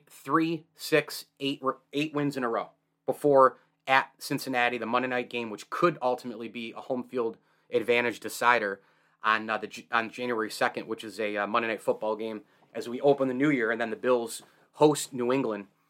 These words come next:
on January eighth, which should be another win. I'm looking at it as,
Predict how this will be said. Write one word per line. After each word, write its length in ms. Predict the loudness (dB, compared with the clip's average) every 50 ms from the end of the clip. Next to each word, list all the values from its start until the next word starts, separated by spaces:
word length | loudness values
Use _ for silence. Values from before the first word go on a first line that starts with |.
| _ _ _ _ _ -6
on 140 | -4 -4 -4
January 500 | -4 -4 -4 -4 -2 -2 -2 -2 -2 -4 -4
eighth, 200 | -6 -8 -6 -8
which 300 | -10 -12 -12 -14 -16 _
should 240 | -14 -12 -12 -12 -10
be 140 | -8 -8 -6
another 260 | -4 -6 -6 -6 -6
win. 240 | -4 -4 -6 -6 -10 _ _ _ _ _ _ _ _ _ _ _ _ _ _ _ _ _ _ _ _ _ _ _ _ _ 4
I'm 200 | 6 6 6 6
looking 240 | 4 2 2 2 0
at 200 | 2 2 2 0
it 80 | 0 -2
as, 480 | -2 -2 -2 -4 -4 -6 -10 -12 -14